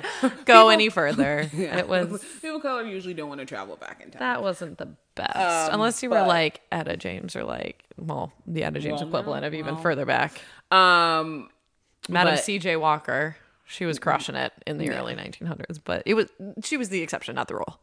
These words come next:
Speaker 1: I'll give you
Speaker 2: Exactly.
Speaker 1: that.
Speaker 2: But yeah, no, I love Chicago's love for a speakeasy, so I'm a big fan.
Speaker 1: Yeah, that's a great call.
Speaker 2: Yeah, big fan.
Speaker 1: Between that and, like, the amazing food we have.
Speaker 2: That's true.
Speaker 1: Whew. Like,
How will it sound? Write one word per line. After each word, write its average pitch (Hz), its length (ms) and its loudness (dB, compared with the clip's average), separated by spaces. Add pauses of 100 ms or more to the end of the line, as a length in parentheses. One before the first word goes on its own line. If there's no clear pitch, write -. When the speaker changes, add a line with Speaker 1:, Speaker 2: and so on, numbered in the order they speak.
Speaker 1:
I'll 160 320 0
give 180 140 4
you - 60 -6
Speaker 2:
Exactly. - 0 -
Speaker 1:
that. - 460 -14 (360)
Speaker 2:
But 180 180 4
yeah, 170 220 4
no, 151 160 0
I 131 100 4
love 165 220 0
Chicago's 147 400 -4
love 107 180 -6
for - 80 -10
a - 60 -8
speakeasy, - 560 -16 (140)
so - 120 -16
I'm 85 80 -14
a - 40 -18
big - 180 -18
fan. - 180 -20 (160)
Speaker 1:
Yeah, 165 280 2 (100)
that's 170 180 -2
a 156 160 -4 (240)
great - 480 -8
call. - 240 -20
Speaker 2:
Yeah, - 60 -20 (180)
big - 120 -20
fan. - 180 -20
Speaker 1:
Between 254 240 -6
that 214 240 -2
and, 175 100 -8
like, 165 160 -8
the 165 120 -8
amazing - 440 -10
food - 240 -14
we - 100 -12
have. - 260 -14 (420)
Speaker 2:
That's 196 180 -16
true. 208 320 -16 (960)
Speaker 1:
Whew. 254 200 -4 (520)
Like, - 160 -14